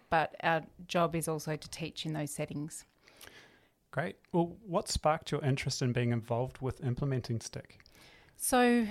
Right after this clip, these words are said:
Speaker 1: a few years ago, uh, we were asked to look at what could be done to improve education for doctors in our hospital. And we took a step back and looked at what education was happening and what doctors wanted.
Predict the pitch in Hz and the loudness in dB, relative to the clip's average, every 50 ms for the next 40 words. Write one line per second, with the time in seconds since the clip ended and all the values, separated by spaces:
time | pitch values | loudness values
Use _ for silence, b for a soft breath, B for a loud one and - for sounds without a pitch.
0 | 240 294 - - - - 294 285 254 214 208 - 208 - 147 139 147 180 226 233 | -2 -4 -4 -4 -4 0 2 4 4 4 4 2 2 0 2 2 2 0 -2 -2
1 | - _ _ - _ _ _ _ - 202 185 180 175 175 196 208 208 202 196 180 | -6 _ _ -20 _ _ _ _ -6 -4 -2 -2 -2 0 0 2 4 6 6 6
2 | 175 - - - 170 170 160 - 175 - - 165 160 - _ _ - _ _ _ | 6 4 2 -2 0 0 2 2 2 2 4 2 0 0 _ _ -20 _ _ _
3 | - - 180 165 151 170 _ _ - 180 170 151 - 175 170 175 170 165 - 170 | -4 -2 -2 -2 -2 -6 _ _ -4 -4 -2 2 4 4 4 4 2 0 0 0
4 | 165 165 - - 175 170 165 165 160 147 - - _ _ _ - 208 190 - 196 | 0 0 -2 0 0 2 2 2 0 -2 -6 -10 _ _ _ -2 -2 0 0 0
5 | - - 180 170 - - 170 160 170 156 - 160 - - - 180 165 165 170 165 | 0 2 0 0 0 -2 -4 -4 -4 0 0 0 0 0 -2 -2 0 0 2 2
6 | 160 160 160 165 - - 196 240 302 - - - - - B B B B B B | 2 2 2 0 0 0 0 0 0 -2 -8 -20 -20 -20 B B B B B B
7 | B B B B B B B B B _ - 226 226 233 226 220 - - 285 277 | B B B B B B B B B _ 0 4 4 4 4 2 2 2 4 4
8 | 277 - - 233 196 - 208 190 185 - 196 185 175 - 190 170 175 175 - 175 | 4 6 6 6 6 10 8 8 8 6 2 0 0 0 0 2 2 4 4 2
9 | 170 - 170 - 175 165 - - 165 156 156 - - 185 220 - - 202 220 214 | 0 0 -2 -2 -2 -2 0 0 0 -2 -2 -2 0 -2 -2 0 2 0 2 4
10 | 202 185 170 156 - - - - - - 165 147 - 151 151 156 147 - 143 - | 4 4 4 2 2 2 -2 -2 -2 -2 -6 -4 -2 -2 -2 -2 -2 -4 -6 -6
11 | - 208 | -6 -12